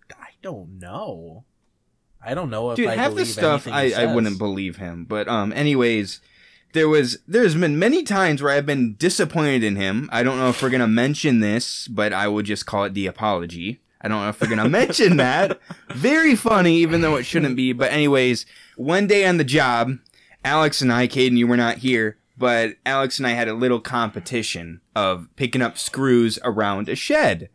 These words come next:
Speaker 2: Now, we were building a shed, and of course, something happened to it, and we had to do multiple things on it that we shouldn't have done.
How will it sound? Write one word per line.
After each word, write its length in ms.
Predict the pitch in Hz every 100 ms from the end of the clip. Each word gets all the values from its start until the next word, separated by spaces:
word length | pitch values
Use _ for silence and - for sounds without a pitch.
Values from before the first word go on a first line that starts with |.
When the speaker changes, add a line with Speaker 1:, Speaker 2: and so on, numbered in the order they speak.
| _ - _ _ _
Speaker 2:
Now, 240 | - 151 139
we 140 | 170
were 100 | 208
building 340 | 151 202 240
a 60 | 233
shed, 500 | - 202 143 120 127 -
and 240 | 139 131
of 240 | - 139 -
course, 840 | 156 139 131 123 - - - - _ _ _ _
something 400 | - 151 135 139
happened 400 | 127 123 123 120
to 160 | 123 123
it, 240 | 120 117
and 180 | 120 110
we 100 | 113
had 80 | 113
to 80 | 107
do 240 | 98 120
multiple 400 | 113 113 107 107
things 280 | 101 113 107
on 180 | 107 107
it 60 | 95
that 80 | 98
we 100 | 95
shouldn't 300 | - 104 -
have 220 | 95 87
done. 400 | 104 98 95 113